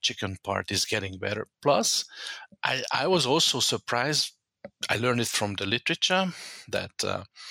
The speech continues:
the chicken breast, usually we associate the chicken breast as dry.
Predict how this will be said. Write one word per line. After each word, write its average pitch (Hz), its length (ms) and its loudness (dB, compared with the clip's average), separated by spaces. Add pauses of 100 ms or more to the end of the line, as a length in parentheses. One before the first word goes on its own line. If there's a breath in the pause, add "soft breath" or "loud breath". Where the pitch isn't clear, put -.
(460 loud breath)
the - 60 -2
chicken 160 400 0
breast, - 580 0
usually 175 400 2 (120)
we 110 140 2
associate 113 640 2
the 90 80 -2
chicken 107 400 -2
breast 104 340 0
as 95 160 0
dry. 92 540 -4